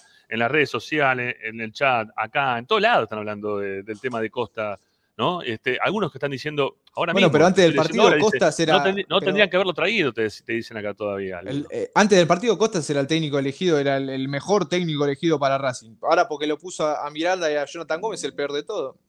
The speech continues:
Speaker 2: Parece que no, se equivocó, es cierto. Se
Speaker 1: Ah,
Speaker 2: equivocó
Speaker 1: más bien.
Speaker 2: él, se
Speaker 1: Sí, sí,
Speaker 2: equivocaron
Speaker 1: sí.
Speaker 2: los jugadores, porque él,
Speaker 1: Sí.
Speaker 2: yo lo, lo recato, él se equivocó y mucho.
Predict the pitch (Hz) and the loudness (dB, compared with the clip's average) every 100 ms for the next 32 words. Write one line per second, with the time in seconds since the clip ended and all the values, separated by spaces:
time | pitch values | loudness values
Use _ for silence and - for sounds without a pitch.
0 | _ 214 214 151 220 - - 143 143 190 | _ -8 -6 -6 -4 -6 -6 -4 -2 2
1 | 202 117 - - 254 165 - 101 - _ | 2 2 -4 -2 2 0 -2 -12 -16 _
2 | _ - 120 127 123 185 190 196 202 190 | _ -14 -8 -4 0 6 8 8 6 4
3 | 190 _ _ _ _ - - 135 127 185 | -2 _ _ _ _ -4 -2 0 2 4
4 | 220 185 156 160 170 160 156 160 160 120 | 6 4 4 4 6 4 2 0 -2 -10
5 | 117 185 147 156 175 170 131 - _ 110 | -4 -2 -2 -2 -4 -6 -8 -12 _ -14
6 | 117 120 180 - 139 233 - 131 127 214 | -12 0 0 2 2 2 2 -4 -4 0
7 | 208 131 160 247 - 107 | 0 0 -4 -6 -6 -10